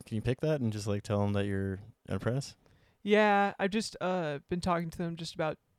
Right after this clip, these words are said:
Speaker 2: detailing. I think it'd be kind of like an unofficial detail. Like, I would just kinda be over there.
Speaker 1: Yeah.
Speaker 2: But,
Speaker 1: 'Cause it's, like,
Speaker 2: uh,
Speaker 1: through the apprenticeships, you don't have to do, like, the official, 'cause it's, like,
Speaker 2: Yeah.
Speaker 1: part of your requirement, right, to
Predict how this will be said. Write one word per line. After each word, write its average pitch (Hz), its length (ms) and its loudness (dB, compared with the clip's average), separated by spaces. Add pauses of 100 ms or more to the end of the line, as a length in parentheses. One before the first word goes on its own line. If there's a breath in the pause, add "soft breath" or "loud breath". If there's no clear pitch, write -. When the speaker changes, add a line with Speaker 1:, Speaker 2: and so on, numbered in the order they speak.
(280)
Speaker 2:
detailing. 165 520 -4
I 160 60 -6
think 165 100 -12
it'd 165 120 -6
be 156 100 -8
kind 156 160 -6
of 143 80 -6
like - 160 -6
an 160 100 -10
unofficial 160 560 -8
detail. 180 500 -6
Like, 175 160 -6
I 175 60 -6
would 160 120 -8
just - 120 -18
kinda 165 180 -12
be 165 140 -8
over 160 220 -8
there. 165 280 -8 (260 soft breath)
Speaker 1:
Yeah. 107 360 6
Speaker 2:
But, 160 460 -2
Speaker 1:
'Cause 127 140 -4
it's, 110 100 -2
like, 117 120 4
Speaker 2:
uh, - 40 -14
Speaker 1:
through 123 160 0
the 104 80 0
apprenticeships, 104 560 0
you 110 60 -2
don't 101 80 2
have 98 100 -2
to 104 80 -2
do, 98 40 2
like, 95 140 0
the 92 120 -2
official, 95 640 -2
'cause 180 200 0
it's, 156 160 2
like, 104 120 0
Speaker 2:
Yeah. - 60 -8
Speaker 1:
part 117 180 4
of 98 100 -2
your 95 400 -2
requirement, 101 520 4
right, 95 200 -4
to 95 240 -4